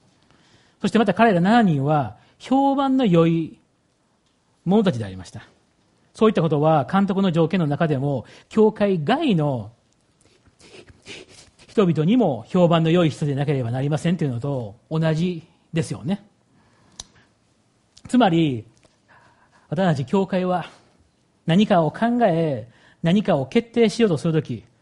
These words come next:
常に神の御心を求め、その神様のご意志に従っていかないといけないんです。もちろんそれは教会の行く先を左右するような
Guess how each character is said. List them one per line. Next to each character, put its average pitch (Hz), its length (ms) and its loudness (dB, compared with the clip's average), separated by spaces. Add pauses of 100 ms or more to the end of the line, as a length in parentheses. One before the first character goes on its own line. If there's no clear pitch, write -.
(220)
常 311 320 -4
に 156 380 -4 (320)
神 190 220 2
の 139 120 -2
御 147 60 -4
心 175 300 0
を 165 40 2
求 175 260 -2
め、 127 220 -6 (180)
そ - 140 -2
の 208 80 0
神 247 200 0
様 208 200 0
の 190 100 -2
ご 202 160 2
意 294 100 0
志 226 160 0
に 185 400 0 (220)
従 208 260 -2
っ 196 100 -6
て 208 100 -4
い 208 60 -4
か 220 100 0
な 190 80 2
い 151 40 -2
と 127 60 -4
い 139 80 -2
け 185 100 0
な 175 120 0
い 117 40 -10
ん 104 40 -14
で 98 80 -18
す。 - 160 -20 (840)
も 180 120 0
ち 233 80 0
ろ 226 60 4
ん - 20 2
そ 233 80 0
れ 233 80 6
は 220 380 2
教 185 180 2
会 180 160 2
の 180 40 0
行 180 120 -2
く - 20 -18
先 185 300 -2
を 175 280 0
左 185 240 0
右 143 120 -2
す - 160 -6
る 196 100 0
よ 202 160 2
う 180 60 -2
な 117 200 -6